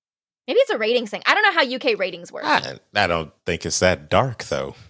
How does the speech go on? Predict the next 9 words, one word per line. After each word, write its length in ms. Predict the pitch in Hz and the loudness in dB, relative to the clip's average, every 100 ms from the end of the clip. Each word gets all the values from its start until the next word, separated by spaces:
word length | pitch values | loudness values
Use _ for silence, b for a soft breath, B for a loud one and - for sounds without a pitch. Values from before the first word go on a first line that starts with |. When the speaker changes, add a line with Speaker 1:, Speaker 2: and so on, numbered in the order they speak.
| - | -4
Speaker 2:
Like, 240 | 90 80 | -2 2
I 120 | 85 90 | 4 4
mean 380 | 85 82 80 - _ _ _ _ _ - | 4 2 -4 -10 _ _ _ _ _ -4
Speaker 1:
Killed 160 | 370 | -4
a 60 | 392 | -2
child. 420 | - 165 - - _ _ _ _ _ _ _ _ _ _ _ _ - | -2 -2 -4 -12 _ _ _ _ _ _ _ _ _ _ _ _ 0
Speaker 2:
Yeah, 280 | 175 165 165 | 4 6 6
Speaker 1:
Murdered 160 | 160 | 6
a 180 | 156 151 | 6 6